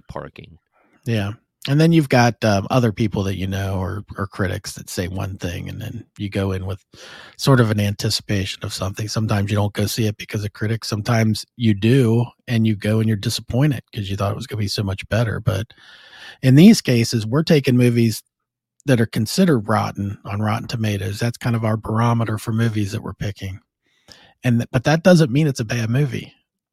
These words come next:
Speaker 2: Just means critics didn't like it. I mean, we've, we've watched some where it's been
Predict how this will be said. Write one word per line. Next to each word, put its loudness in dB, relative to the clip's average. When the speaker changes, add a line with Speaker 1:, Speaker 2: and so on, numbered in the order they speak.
Speaker 2:
Just -6
means 0
critics -6
didn't -12
like -12
it. -16
I -8
mean, 0
we've, 0
we've -2
watched -2
some 0
where 0
it's -10
been -6